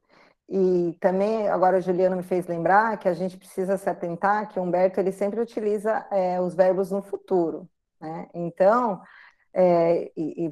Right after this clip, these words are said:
e sendo que foi em mil novecentos e trinta e oito, então a gente imagina que ele está falando de algo que irá acontecer,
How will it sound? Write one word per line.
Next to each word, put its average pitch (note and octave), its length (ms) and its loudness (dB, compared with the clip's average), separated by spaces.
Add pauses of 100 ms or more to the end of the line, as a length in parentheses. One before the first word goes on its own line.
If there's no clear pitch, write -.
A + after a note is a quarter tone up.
(120)
e D#3+ 80 -8
sendo E3+ 420 -4
que F#3 220 -4
foi F3+ 200 0
em D#3+ 40 0
mil E3 200 0
novecentos F#3+ 380 0
e G3+ 80 4
trinta G#3 340 -2
e A#3+ 40 4
oito, G3+ 260 4
então E3+ 160 -4
a F3+ 100 0
gente F3 400 -4 (320)
imagina G3 420 2
que - 160 -2
ele A#3 160 8
está A3 200 4
falando A#3 460 2
de A#3+ 280 0
algo G#3 440 6
que - 160 -2
irá G3 220 6
acontecer, A3+ 920 0